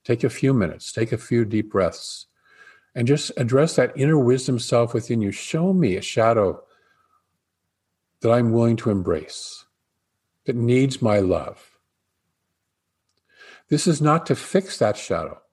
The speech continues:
This is not even to heal that shadow. It's just, can I love it? Can I love it? The second practice then is to spend time understanding this shadow. You know, you might give it a shape, a form, a, a persona,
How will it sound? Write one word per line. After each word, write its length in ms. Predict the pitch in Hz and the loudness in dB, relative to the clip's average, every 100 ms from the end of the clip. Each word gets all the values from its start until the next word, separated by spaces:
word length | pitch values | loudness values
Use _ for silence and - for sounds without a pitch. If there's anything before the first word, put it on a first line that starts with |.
| - | -6
This 160 | 143 | -2
is 120 | 170 151 | 0 2
not 180 | 156 | 4
even 180 | 170 170 | 4 2
to 120 | 170 156 | 0 -2
heal 600 | - 175 226 202 117 95 | 0 2 4 4 4 2
that 160 | 85 | -2
shadow. 400 | - 104 87 78 - - - - | -2 -4 -2 -4 -10 -20 -16 -2
It's 180 | 139 - | -2 2
just, 380 | 170 156 - | 0 0 -2
can 140 | - 156 | -2 0
I 100 | 151 | 0
love 320 | 151 151 139 | 0 0 -2
it? 240 | 87 - _ _ _ _ _ _ _ _ _ _ _ _ _ _ | -8 -16 _ _ _ _ _ _ _ _ _ _ _ _ _ _
Can 160 | 113 107 | -6 -4
I 60 | |
love 260 | 101 92 85 | -4 -8 -12
it? 140 | _ _ _ _ _ _ _ _ _ _ _ _ _ _ _ _ - - - - | _ _ _ _ _ _ _ _ _ _ _ _ _ _ _ _ -20 -20 -20 -4
The 100 | 151 | -2
second 360 | - 185 190 175 | 2 2 2 2
practice 420 | 156 147 147 - | 2 0 -2 -2
then 140 | 135 | 0
is 200 | 131 131 | 0 -4
to 140 | - - | -10 -16
spend 440 | - - 147 147 | -16 -4 -2 -2
time 640 | - - 175 208 180 107 110 | -6 0 2 4 2 0 -2
understanding 760 | 123 139 - 165 202 254 139 | -2 -2 -2 -2 0 2 0
this 120 | 95 | -2
shadow. 540 | - - 87 73 - _ _ _ _ _ _ _ _ _ _ _ - | -6 -6 -6 -6 -16 _ _ _ _ _ _ _ _ _ _ _ 0
You 100 | 123 | 0
know, 80 | |
you 160 | 131 120 | 2 2
might 200 | 127 139 | 2 2
give 160 | 151 139 | 0 2
it 60 | |
a 60 | 127 | 0
shape, 360 | - 180 160 | 0 0 0
a 80 | 107 | 0
form, 500 | - - 165 139 101 | -4 0 2 4 2
a, 160 | 95 117 | 0 0
a 200 | 107 98 | 0 -2
persona, 720 | - 113 - 185 170 85 | -2 -6 0 0 2 -2